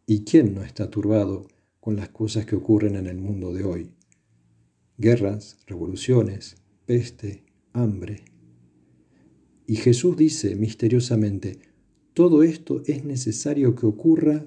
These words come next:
pero no vendrá tran-, tan pronto el fin". La esperanza cristiana, que es un don de Dios, una virtud teologal, nos mantiene alertas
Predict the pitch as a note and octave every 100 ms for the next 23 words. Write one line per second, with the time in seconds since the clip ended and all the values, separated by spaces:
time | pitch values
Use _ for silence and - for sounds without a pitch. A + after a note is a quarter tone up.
0 | - - G#2+ G#2 G#2+ B2+ A#2+ A2 G#2+ A#2
1 | B2 G#2+ G2 - _ C#3 C3+ B2+ B2 B2
2 | A2+ G#2 F#2 - A2+ F#2 E2 F2 _ _
3 | _ _ _ _ - - - _ _ _
4 | _ _ _ _ _ _ _ _ _ _
5 | _ - G#2 - A2 B2+ C3+ B2 G#2+ G2+
6 | - G#2 F2+ E2 E2 - _ _ _ _
7 | _ _ _ _ - G#2 A#2+ - _ -
8 | A#2+ G#2 F2+ A#2+ B2 A#2 G2+ G2 F#2 -
9 | - _ _ _ _ G#2+ G#2 F#2 F2 -
10 | B2+ B2+ A#2 A2 G#2 F2+ E2+ E2+ _ _
11 | _ _ _ _ G#2+ G#2 D#2+ F2+ G2 F#2
12 | B2 B2+ C3 B2+ G2+ G2+ B2 C3 C3 C3+
13 | B2+